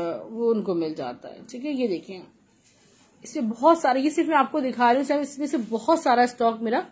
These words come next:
book है, ठीक है। ये आपको बारह सौ रुपये गज मिल जाएगा, ठीक है, like this, ये इस तरह इसका सारा काम हुआ है। इसका screenshot आप ले सकते हैं। twelve hundred rupees per yard। चिकनकारी वाला होता तो क्या बात ही, any sister, <laughs> वो तो मिल ही नहीं रहा बिल्कुल stock ना,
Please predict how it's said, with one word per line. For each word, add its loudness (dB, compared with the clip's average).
book -4
है, -18
ठीक -10
है। -6
ये 2
आपको 0
बारह 2
सौ 0
रुपये 0
गज 0
मिल 0
जाएगा, 2
ठीक -6
है, 2
like 0
this, -2
ये -4
इस -2
तरह 2
इसका -4
सारा -2
काम -4
हुआ -10
है। -16
इसका -10
screenshot -6
आप -4
ले -2
सकते -10
हैं। -6
twelve -2
hundred -2
rupees -6
per 0
yard। 0
चिकनकारी 0
वाला 2
होता 0
तो -8
क्या 2
बात 0
ही, -4
any -2
sister, -8
<laughs> -14
वो -4
तो -10
मिल -2
ही -2
नहीं -4
रहा -2
बिल्कुल -6
stock -8
ना, -12